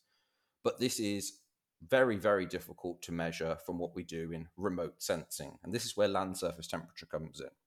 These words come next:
So land surface temperature is usually worked out from remote sensing. And what we mean by remote sensing is we're not gonna be exactly where we're measuring. We're going to be some distance away, and we want to know what the temperature is.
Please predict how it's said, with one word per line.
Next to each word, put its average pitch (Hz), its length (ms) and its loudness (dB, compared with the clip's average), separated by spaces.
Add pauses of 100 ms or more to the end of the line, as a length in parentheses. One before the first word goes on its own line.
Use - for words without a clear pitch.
(540)
So - 160 4
land 139 320 6
surface 123 340 2
temperature 82 720 -2 (120)
is 87 300 -4
usually 107 760 -2 (300)
worked 90 360 0
out 85 120 0
from 90 140 -6
remote 87 380 0
sensing. 82 480 0
And 87 100 -4
what 123 140 4
we 127 100 2
mean 113 240 2
by 95 120 0
remote 90 340 0
sensing 82 480 -4
is 82 180 -4 (300)
we're 113 120 2
not 113 280 0
gonna 95 240 -2 (100)
be 90 460 0 (340)
exactly 92 560 -2
where 92 240 4
we're 87 140 0
measuring. 82 600 -2
We're 95 100 -2
going 107 240 4
to - 100 -10
be 95 80 -6
some 104 320 0
distance - 580 -4
away, 82 560 2
and 87 80 -2
we 85 80 -2
want 87 220 -4
to 87 100 -6
know 87 240 -2
what 85 160 -4
the 90 60 -12
temperature 80 600 -4
is. - 220 -10